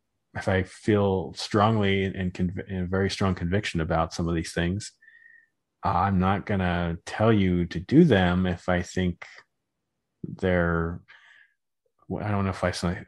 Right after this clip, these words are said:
I wanna say wrong, it might be too strong of a word, but say, you know, at least there's a strong, um, reason to to hesitate on some of these things. Uh, or, you know, so, so again, it's, it's discernment with the person, with the situation,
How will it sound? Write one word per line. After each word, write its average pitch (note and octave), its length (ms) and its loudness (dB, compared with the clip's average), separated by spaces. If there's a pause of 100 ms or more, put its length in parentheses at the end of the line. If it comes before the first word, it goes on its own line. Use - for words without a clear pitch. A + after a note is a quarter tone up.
I G2 220 -2
wanna F2+ 220 -2
say D#2 160 -4
wrong, G#2 400 8
it F#2+ 60 0
might F#2+ 140 0
be F2+ 60 -4
too - 180 -10
strong F2+ 240 2
of D#2+ 60 0
a E2 60 -2
word, G2 280 4
but F2 100 0
say, F#2 160 -2
you F2+ 100 -2
know, F2 80 0
at E2+ 60 -2
least F#2+ 280 -4
there's F2 220 -4
a D#2 60 -6
strong, F2+ 760 0 (1300)
um, F#2+ 680 -6 (680)
reason G#2 400 6
to E2+ 280 0 (380)
to G#2+ 40 0
hesitate F#2+ 500 4
on E2+ 180 0
some F2 240 0
of E2 60 -2
these D2 140 -8
things. - 360 -12 (680)
Uh, D#2 300 -4 (160)
or, - 340 -8
you G#2 80 -8
know, G2 220 -12 (240)
so, D#3+ 240 10
so E3 160 8
again, C3 220 8
it's, - 180 -2
it's A2+ 140 -6
discernment B2 720 8
with - 160 0
the - 80 -16
person, A#2+ 580 6
with F#2 140 2
the E2+ 80 -8
situation, G#2+ 1040 0